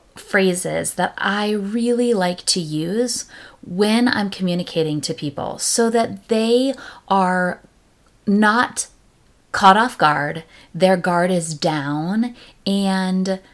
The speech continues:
they are typically more responsive and receptive when I ask a question or I communicate a need or a want, or even a grievance.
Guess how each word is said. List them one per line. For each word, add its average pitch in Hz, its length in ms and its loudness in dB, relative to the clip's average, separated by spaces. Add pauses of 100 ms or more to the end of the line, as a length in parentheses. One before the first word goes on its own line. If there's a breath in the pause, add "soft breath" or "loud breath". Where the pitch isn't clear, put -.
(380 soft breath)
they 208 360 2
are 208 100 0
typically 254 720 0
more 185 360 2
responsive 175 880 0
and 165 160 -2
receptive 147 1000 0 (720 soft breath)
when 175 720 0 (880)
I 170 120 6
ask - 320 2
a 175 60 -6
question 262 800 2 (100)
or 165 220 2
I 151 120 0
communicate 175 800 -2
a 151 80 -4
need 151 600 -2
or 147 240 -2
a 143 60 0
want, - 440 -6 (640)
or 349 300 4 (120)
even 220 280 2
a 196 40 2
grievance. 123 640 -4